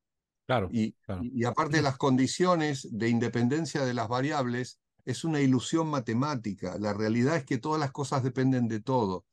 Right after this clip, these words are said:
Speaker 2: O sea, la, las interdependencias, ¿no es cierto? Los médicos lo ven mucho, porque el cuerpo es uno solo. O sea, digamos, está todo
Speaker 1: El cuerpo es un
Speaker 2: conectado.
Speaker 1: sistema
Speaker 2: Le, le ponen
Speaker 1: muy
Speaker 2: una
Speaker 1: complejo.
Speaker 2: inyección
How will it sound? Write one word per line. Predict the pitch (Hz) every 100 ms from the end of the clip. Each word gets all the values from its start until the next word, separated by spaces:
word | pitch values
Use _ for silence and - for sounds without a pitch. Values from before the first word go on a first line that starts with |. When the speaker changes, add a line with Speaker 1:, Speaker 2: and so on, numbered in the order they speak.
| _ -
Speaker 2:
O | 90
sea, | 123 110 - _
la, | 110 120 120
las | 113 110 143
interdependencias, | 131 135 131 131 131 135 175 190 135 113 110 110
¿no | 113
es | 143
cierto? | 180 160 147 113 104
Los | 104 110
médicos | 151 151 135
lo | 123 120
ven | 131
mucho, | 147 143 - 92 - - -
porque | 104
el | 113
cuerpo | 117 214 196 160
es | -
uno | 151 139
solo. | - 233 151 92 - _ _ -
O | 104
sea, | 131 120 107 107 101 92 110 - _ _ _ _ _ _ _ _ - -
digamos, | 120 131 135
está | 120 147
todo | 208
Speaker 1:
El | 185
cuerpo | 170 139
es | -
un |
Speaker 2:
conectado. | 233 185 117 101
Speaker 1:
sistema |
Speaker 2:
Le, | 107 110
le | 110 _ _ -
ponen | 175 151
Speaker 1:
muy | 143 135
Speaker 2:
una |
Speaker 1:
complejo. | 127 135 131 -
Speaker 2:
inyección | 98 - - 247